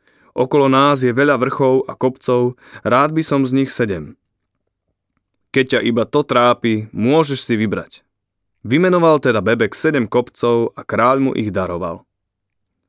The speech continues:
Začal bebek stavať salaše. Ale aké? Hotové kaštiele. Vystaval ich sedem. Krásnu hôrku, turňu, štítnik, plešivec,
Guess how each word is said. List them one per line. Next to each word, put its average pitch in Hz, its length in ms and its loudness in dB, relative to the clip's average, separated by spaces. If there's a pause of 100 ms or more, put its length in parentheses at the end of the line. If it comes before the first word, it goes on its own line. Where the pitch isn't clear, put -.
(100)
Začal 143 480 0
bebek 135 320 0
stavať 110 320 -2
salaše. 90 480 -8 (320)
Ale 110 240 0
aké? 139 480 -2 (160)
Hotové 165 560 2
kaštiele. 120 720 -4 (720)
Vystaval 156 560 2
ich 147 80 -4
sedem. 104 480 -4 (320)
Krásnu 143 480 0
hôrku, 139 640 0 (320)
turňu, 147 640 0 (320)
štítnik, 139 800 -2 (320)
plešivec, 135 720 -2